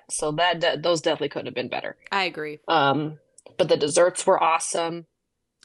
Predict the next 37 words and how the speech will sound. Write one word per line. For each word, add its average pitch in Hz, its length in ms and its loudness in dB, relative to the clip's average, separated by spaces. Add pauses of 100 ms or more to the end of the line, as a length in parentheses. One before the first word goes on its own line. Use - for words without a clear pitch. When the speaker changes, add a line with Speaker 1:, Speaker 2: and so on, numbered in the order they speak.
Speaker 2:
Yeah, 170 200 0
they 175 160 2
were, 262 340 0 (100)
like, 180 300 -4 (220)
every 220 380 0
one 190 200 0
I 160 140 0
tried 151 360 -4
was 147 380 -10
even 160 220 -10
better 151 180 -4
than 156 100 -12
the 147 100 -8
last, 143 420 -4
and 160 80 -8
I 156 80 -8
was, 160 160 -10
like, 139 280 -8 (600)
blown 170 360 -2
away. - 420 -8 (960)
I 170 60 -10
was 160 120 -12
just 151 200 -16
blown - 160 -16
away. - 280 -12 (120)
They 180 100 -6
were 170 140 -6
so - 340 -6
tasty. - 560 -12 (220)
Um, 160 400 -4 (1400)
yeah, 170 220 -8 (100)
I, 170 100 -16
um, 160 260 -16
I 170 80 -14
think 175 220 -18
we 160 120 -14
had 165 400 -6